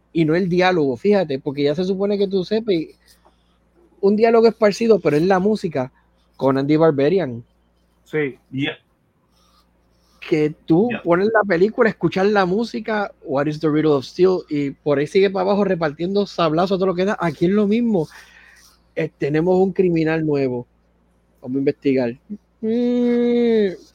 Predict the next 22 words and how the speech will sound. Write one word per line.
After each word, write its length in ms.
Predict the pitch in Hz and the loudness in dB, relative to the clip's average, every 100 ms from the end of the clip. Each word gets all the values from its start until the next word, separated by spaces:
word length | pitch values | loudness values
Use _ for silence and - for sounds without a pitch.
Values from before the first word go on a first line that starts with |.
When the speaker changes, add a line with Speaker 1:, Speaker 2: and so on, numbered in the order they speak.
| _ _ | _ _
Speaker 1:
porque 260 | 147 135 | 0 0
incluso 400 | 143 170 196 185 - | 0 4 4 2 0
ese 300 | 147 165 165 | -2 0 0
car 260 | 151 147 151 | 2 0 2
chase, 380 | 160 131 113 - | 0 -2 -4 -8
ay, 180 | 127 127 | -4 -4
Jesús. 460 | - 107 - 113 - | -4 -8 -6 -12 -8
Speaker 3:
Oh, 440 | 127 165 190 143 98 | -8 -4 -4 -4 -4
wow. 340 | 110 107 - _ | -2 -2 -4 _
Yeah. 160 | 123 120 | -10 -6
Speaker 2:
Oh, 160 | 139 147 | -2 0
Speaker 1:
Dios 120 | 156 | 2
Speaker 2:
wow, 240 | 143 131 127 | 2 -2 -6
sí. 320 | - 123 127 175 | -10 -12 -4 2
Speaker 1:
mío. 280 | 202 185 - | 4 4 2
Speaker 3:
Yes. 160 | 233 | 4
Speaker 1:
Y 80 | 185 | 6
después 320 | 175 - 185 185 | 6 4 2 4
de 120 | 226 | 6
tú 120 | 262 | 4
pasar 340 | 240 226 240 240 | -2 -4 -4 -4
por 240 | - 175 | 0 0